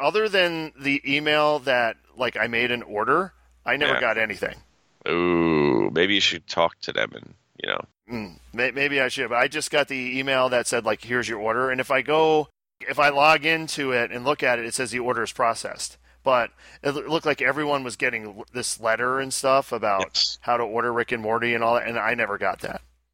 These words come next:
Speaker 2: But this was a great cash cow for 'em.
Speaker 1: Oh, yeah.
Speaker 2: 'Cause you think about it. How much was the fan club?
Speaker 1: Forty-five dollars.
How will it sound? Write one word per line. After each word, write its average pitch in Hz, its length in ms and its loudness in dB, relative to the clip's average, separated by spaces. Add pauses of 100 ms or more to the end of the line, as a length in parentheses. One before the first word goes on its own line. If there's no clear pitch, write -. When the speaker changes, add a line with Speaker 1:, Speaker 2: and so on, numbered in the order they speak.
(260)
Speaker 2:
But 196 120 2
this 247 180 4
was 220 100 0
a 156 60 2
great 139 200 2
cash 147 280 0
cow 98 200 -2
for 90 260 -6
'em. 131 160 -8 (400)
Speaker 1:
Oh, 123 140 2
yeah. 135 220 -2 (460)
Speaker 2:
'Cause 123 100 0
you 120 60 -6
think 170 180 -2
about 101 220 2
it. - 100 -6 (340)
How 185 140 -2
much 269 160 -6
was 240 140 -4
the 226 100 -12
fan 220 240 -2
club? - 280 -2 (640)
Speaker 1:
Forty-five 156 680 2
dollars. - 560 -6